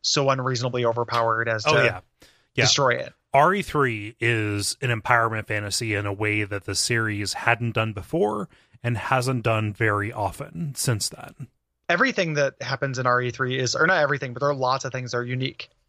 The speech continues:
Speaker 2: Yeah.
Speaker 1: The series, it's really weird. Like, even that, um, like, there's, fighting Nemesis feels very Dark Soulsy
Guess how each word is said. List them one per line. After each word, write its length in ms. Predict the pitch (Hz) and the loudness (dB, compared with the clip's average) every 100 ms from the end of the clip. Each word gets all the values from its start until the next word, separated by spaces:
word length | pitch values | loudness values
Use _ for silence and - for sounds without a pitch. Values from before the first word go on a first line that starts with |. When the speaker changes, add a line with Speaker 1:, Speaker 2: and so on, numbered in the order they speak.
| - | -6
Speaker 2:
Yeah. 100 | 131 | 0
Speaker 1:
The 80 | 139 | 2
series, 280 | 147 135 131 | 4 2 0
it's 120 | 127 | 2
really 200 | 175 160 | 2 4
weird. 260 | 147 147 | 2 0
Like, 200 | 135 139 - _ _ - | 0 -4 -8 _ _ -4
even 300 | 190 240 214 | 0 2 2
that, 360 | 180 170 165 - | 2 0 -2 -2
um, 440 | 135 127 127 131 _ _ _ _ _ | -2 -2 -6 -14 _ _ _ _ _
like, 160 | 151 139 - | 0 0 0
there's, 340 | 156 175 151 143 _ - | 2 4 2 -10 _ 0
fighting 240 | 196 202 | 0 2
Nemesis 400 | 160 185 - 135 | 0 0 -2 -6
feels 280 | - 143 117 | -2 -4 -2
very 280 | 127 135 139 | -2 0 2
Dark 200 | 123 131 | 0 0
Soulsy 500 | 131 123 123 131 | -2 -2 -2 -6